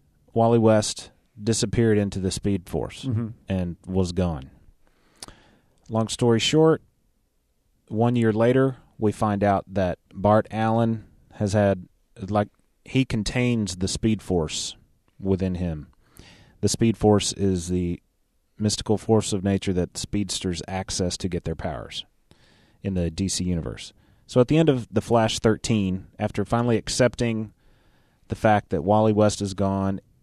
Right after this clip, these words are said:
Speaker 1: and somebody needs to replace him as the Flash, Bart Allen, uh, who was Impulse,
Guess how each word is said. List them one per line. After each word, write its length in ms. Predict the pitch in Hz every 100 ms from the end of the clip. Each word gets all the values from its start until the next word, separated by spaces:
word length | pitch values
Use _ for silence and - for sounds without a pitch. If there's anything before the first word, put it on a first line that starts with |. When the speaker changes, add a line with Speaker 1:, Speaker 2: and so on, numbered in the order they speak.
| _ -
Speaker 1:
and 580 | 92 90 87 85 82 - _ _ _ _ _ - - _ -
somebody 400 | - 113 113 107
needs 280 | 104 101 -
to 400 | 104 92 87 80 - - _ _ -
replace 480 | 98 - 113 113 -
him 160 | 104
as 200 | 98 101
the 60 | 92
Flash, 480 | - 98 95 101 - _ _ _ _ _ _
Bart 220 | 95 107 113
Allen, 420 | 98 95 107 117 _ _ _ _ _ _ _ _ _ _ _ _
uh, 180 | 90 90 - -
who 80 | 101
was 240 | 101 95
Impulse, 640 | 101 104 - 92 104 -